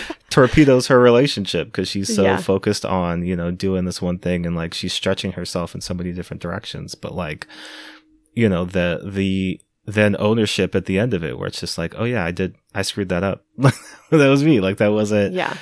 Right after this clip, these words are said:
Speaker 2: I'm not gonna blame other people for, you know, my mistakes, but then also, like, her friends are, like, there for her, you know, like, it's
Speaker 1: Mm-hmm.
Speaker 2: very affecting, you know, to kinda see, um, you know, those kind of bonds, you know, and make you think about, like, "Man, I wish I had friends like Daisy and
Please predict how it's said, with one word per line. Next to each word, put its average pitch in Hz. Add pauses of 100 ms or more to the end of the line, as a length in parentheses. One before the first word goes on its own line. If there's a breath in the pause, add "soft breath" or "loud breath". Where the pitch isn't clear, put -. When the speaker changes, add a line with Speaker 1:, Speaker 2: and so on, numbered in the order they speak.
(220 loud breath)
Speaker 2:
I'm 104
not 104
gonna 101
blame 98
other 101
people 92
for, 90
you 95
know, 87
my 92
mistakes, 110
but 107
then 107
also, 117
like, 123
her 127
friends 131
are, 127
like, 131 (200)
there 107
for -
her, 101
you 101
know, 104
like, 98
it's 98
Speaker 1:
Mm-hmm. 104
Speaker 2:
very 110
affecting, -
you 95
know, 85
to 87
kinda 90
see, 90 (160 soft breath)
um, - (220)
you 113
know, 95
those 95
kind 90
of 90
bonds, 85
you 87
know, 78
and 82
make 85
you 85 (380)
think 92
about, 85
like, -
"Man, 120
I 92
wish 117
I 139
had 113
friends -
like -
Daisy 92
and 90